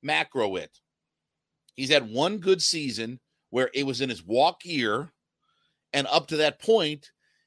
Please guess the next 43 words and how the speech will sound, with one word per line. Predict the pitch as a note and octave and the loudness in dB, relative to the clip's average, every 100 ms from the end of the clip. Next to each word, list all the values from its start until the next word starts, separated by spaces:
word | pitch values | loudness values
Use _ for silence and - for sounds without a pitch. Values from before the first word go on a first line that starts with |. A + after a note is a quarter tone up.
| _ | _
he | - D#3 | -2 -2
had | D3+ | 0
done | C#3+ C#3 C3+ - | -2 -2 -2 -4
not | D3 D#3 | -2 -2
a | A#2+ | -2
whole | C#3+ B2+ | -2 0
lot. | D#3+ C3+ E2 _ _ _ _ | -2 -4 -8 _ _ _ _
I | E3 | -4
mean, | E3+ | -4
McGary | D3+ A#3 A3+ | 2 4 4
was | E3 - - | 2 -4 2
okay, | D3+ C#3 - E3 G#2+ G#2+ A#2 _ _ _ _ | 2 2 0 2 2 -2 -8 _ _ _ _
but | D3 C3 _ _ _ _ _ _ _ | 4 4 _ _ _ _ _ _ _
we | F#3 | 0
had | G3+ | 0
a | |
lot | F#3 D#3 | 0 -2
of | |
questions | - F#3+ F3+ C3 | 2 2 2 -6
about | A#2 B2 A#2+ | 0 0 2
whether | C3+ | 0
or | C#3 | 0
not | C3 | -2
Kaleb | - C#3+ A#2+ | 0 0 0
McGary, | G#2+ C3 D3 B2 G#2+ | -6 -4 -2 -2 -6
because | G2 B2 | -6 -6
they | A#2 | -4
didn't | D#3+ | -4
pick | D#3+ E3 | -4 -6
up | E3 | -6
his | - | -4
fifth-year | E3 D#3 D#3+ | -6 -4 -2
option, | B2 G#2+ - A2 C3+ _ _ _ _ | 0 -2 -6 -10 -10 _ _ _ _
had | F#3+ | -4
a | F3+ | 0
lot | F3 | 0
of | - | 2
questions | F#3+ G#3 - C3+ | 2 2 0 -8
about | B2 B2+ B2 | -2 0 0
whether | A#2+ C3 B2 | 0 -2 -2
or | |
not | B2 B2 - | -4 -4 -2
that, | G#2+ | -4